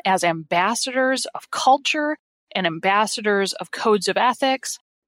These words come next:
There are other ways that we need to address these problems, both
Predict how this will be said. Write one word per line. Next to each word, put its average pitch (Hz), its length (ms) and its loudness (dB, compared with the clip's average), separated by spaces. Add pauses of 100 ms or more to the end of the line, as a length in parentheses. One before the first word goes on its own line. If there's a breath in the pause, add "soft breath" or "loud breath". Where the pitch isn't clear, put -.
(300)
There 233 380 4
are 185 260 4
other 233 300 2
ways 170 400 -2
that - 180 -8
we 180 200 -8
need 175 300 -6
to 185 160 -6
address 170 440 -4
these 185 220 -4
problems, 226 680 -4 (300)
both 185 300 0